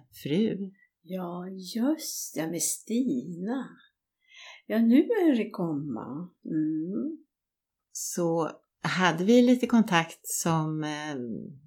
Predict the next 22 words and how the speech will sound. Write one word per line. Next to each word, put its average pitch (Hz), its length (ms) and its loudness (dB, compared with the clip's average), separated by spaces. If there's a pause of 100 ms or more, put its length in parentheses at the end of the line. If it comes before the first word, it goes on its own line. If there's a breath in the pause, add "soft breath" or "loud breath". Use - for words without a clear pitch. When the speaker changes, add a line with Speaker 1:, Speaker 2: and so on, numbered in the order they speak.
(240)
Speaker 1:
alltså 165 200 -6
vi, 156 240 0
vi 175 500 -2
behövde 160 420 2
din 139 260 0
hjälp 139 460 2
i - 40 0
den 196 60 2
Speaker 2:
Mm. 180 140 4
Speaker 1:
situationen. 175 840 -2
Och 196 80 0
Speaker 2:
Mm. 185 80 2
Speaker 1:
sen 180 180 0
så 170 320 -4 (560 loud breath)
kom 190 220 2
jag 185 140 4
ihåg 175 260 0
att 175 200 -2
du 170 300 4 (580 loud breath)
sa 156 320 2
att, - 560 -2
eh, 151 240 0